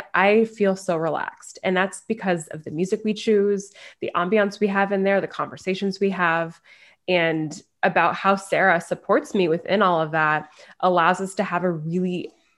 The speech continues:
relaxed environment. So it's not just a machine. And I've worked in machine salons before, and it's tough. Like,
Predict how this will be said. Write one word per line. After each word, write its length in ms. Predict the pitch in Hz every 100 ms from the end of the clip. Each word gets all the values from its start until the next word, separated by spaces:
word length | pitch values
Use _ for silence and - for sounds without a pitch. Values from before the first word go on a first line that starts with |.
| _
relaxed 600 | 175 170 151 143 160 - -
environment. 720 | - 165 139 143 196 269 285 -
So 180 | 208
it's 220 | 190 190 185
not 260 | 160 -
just 260 | - 175 - 175
a 60 |
machine. 560 | 165 147 - 139 - - -
And 100 | 180
I've 140 | 185
worked 400 | 180 262 339 - -
in 220 | 220 214
machine 480 | 190 196 - 196 185
salons 420 | 185 165 160 170
before, 520 | - _ 156 247 285 - - - _
and 120 | - 185
it's 240 | 254 -
tough. 480 | - - 180 151 -
Like, 200 | 151 139